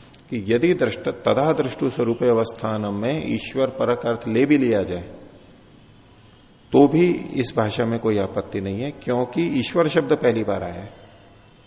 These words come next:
ईश्वर का विषय पहले आ चुका, लेकिन ईश्वर शब्द यहां पहली बार आया कि ईश्वर कौन है, तब भी ये किया जा सकता है।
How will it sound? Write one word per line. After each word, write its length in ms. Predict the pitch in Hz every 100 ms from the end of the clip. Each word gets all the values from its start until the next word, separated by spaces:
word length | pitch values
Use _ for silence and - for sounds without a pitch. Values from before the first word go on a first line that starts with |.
| - - - _ _ _ -
ईश्वर 280 | 95 117
का 120 | 135 151
विषय 280 | 147 185
पहले 240 | 175 170 160
आ 120 | 131
चुका, 600 | - 104 117 160 175 - -
लेकिन 180 | 120 156
ईश्वर 280 | 156 185
शब्द 320 | 160 - 165 180
यहां 220 | 175 175
पहली 280 | 175 131 123
बार 200 | 98 92
आया 140 | 101
कि 180 | 127 160
ईश्वर 280 | 156 185 175
कौन 280 | 175 156
है, 160 | 117 78 - - - - - - - - - - - - - - -
तब 200 | 113 -
भी 80 | 151
ये 180 | 160 143
किया 300 | - 117 104
जा 160 | 98 92
सकता 400 | - - - 147
है। 200 | 185